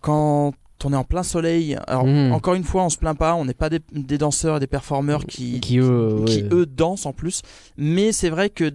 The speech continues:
Speaker 1: d'être statique en plein soleil, euh, c'est, c'est très, très dur. Des
Speaker 2: Ouais,
Speaker 1: fois,
Speaker 2: tu
Speaker 1: c'est
Speaker 2: m'étonnes.
Speaker 1: très dur.
Speaker 2: Tu m'étonnes.
Speaker 1: Le... Des fois, la fin de journée, c'est, ouf, c'est, c'est très dur.
Speaker 2: Tu m'étonnes.
Speaker 1: Donc c'est pas,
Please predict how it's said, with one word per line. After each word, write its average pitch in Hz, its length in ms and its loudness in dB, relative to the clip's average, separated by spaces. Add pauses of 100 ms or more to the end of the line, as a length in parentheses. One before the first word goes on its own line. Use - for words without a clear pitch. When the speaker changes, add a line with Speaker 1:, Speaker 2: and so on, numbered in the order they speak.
(140)
Speaker 1:
d'être 147 680 -2 (180)
statique - 720 -6 (100)
en 156 120 -6
plein 165 160 -2
soleil, 165 480 -2 (440)
euh, 127 300 -2
c'est, - 260 -8 (140)
c'est - 220 -8
très, - 200 -6
très 131 140 -8
dur. 120 160 -10
Des 135 100 -2
Speaker 2:
Ouais, 107 100 2
Speaker 1:
fois, 123 120 0
Speaker 2:
tu - 20 -4
Speaker 1:
c'est 110 80 -2
Speaker 2:
m'étonnes. - 140 -2
Speaker 1:
très 139 80 0
dur. 117 120 -8 (240)
Speaker 2:
Tu - 80 -10
m'étonnes. 113 240 -4
Speaker 1:
Le... 120 960 -2
Des 139 60 -4
fois, 180 180 0
la 156 140 0
fin 147 160 -6
de 143 60 -4
journée, 156 240 -2
c'est, 127 460 -6
ouf, - 300 -12
c'est, 120 920 -12
c'est - 200 -10
très - 140 -8
dur. - 160 -18 (220)
Speaker 2:
Tu - 140 -6
m'étonnes. - 500 -6 (140)
Speaker 1:
Donc 170 180 0
c'est 202 100 2
pas, 226 280 0